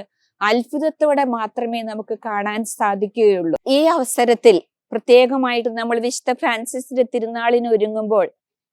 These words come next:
ഏറ്റവും നമുക്ക് സന്ദേ-, ഏഹ്, പ്രത്യേകമായ ഒരു സന്ദേശമാണ് അദ്ദേഹത്തിന്റെ സമാധാന പ്രാർത്ഥന.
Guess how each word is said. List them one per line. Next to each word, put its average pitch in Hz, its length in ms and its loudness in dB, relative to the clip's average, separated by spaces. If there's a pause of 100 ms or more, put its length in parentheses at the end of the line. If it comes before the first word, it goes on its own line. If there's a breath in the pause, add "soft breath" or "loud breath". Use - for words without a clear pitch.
(100)
ഏറ്റവും 311 640 0
നമുക്ക് 254 380 -2
സന്ദേ-, 233 440 -6
ഏഹ്, 196 200 0 (160)
പ്രത്യേകമായ 254 760 2
ഒരു 233 100 0
സന്ദേശമാണ് 220 840 -6 (540)
അദ്ദേഹത്തിന്റെ 233 640 0
സമാധാന 220 680 -4
പ്രാർത്ഥന. 180 520 -6